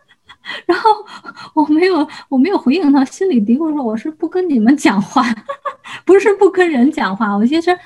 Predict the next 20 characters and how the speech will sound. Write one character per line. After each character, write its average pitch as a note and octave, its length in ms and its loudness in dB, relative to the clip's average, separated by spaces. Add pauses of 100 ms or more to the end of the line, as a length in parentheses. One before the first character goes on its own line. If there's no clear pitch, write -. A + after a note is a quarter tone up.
(100)
还 C4+ 100 0
真 E4+ 160 0
的 F#4 100 0
是 D4 120 0
蛮 A3+ 200 4
喜 B3 120 -2
欢 G3+ 220 -2 (140)
跟 C4+ 140 0
人 B3 160 6
讲 B3 180 -4
话 G3 240 -4
的。 G3+ 160 -6 (300)
但 F4+ 120 2
像 F#4 220 2
你 A3 80 8
说， B3+ 220 -2 (140)
就 G4 100 0
是 G4 100 2 (160)
非 - 160 -2
盈 G#4 60 0